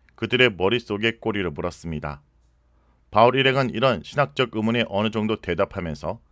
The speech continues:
데살로니가 교회가 지속되는 환란에서 계속 승리하도록 격려하고 있습니다. 바울은 먼저 이렇게 지속되는 환란이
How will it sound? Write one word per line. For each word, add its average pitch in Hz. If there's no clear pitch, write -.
데살로니가 127
교회가 117
지속되는 117
환란에서 101
계속 98
승리하도록 123
격려하고 90
있습니다. 71
바울은 117
먼저 120
이렇게 127
지속되는 131
환란이 95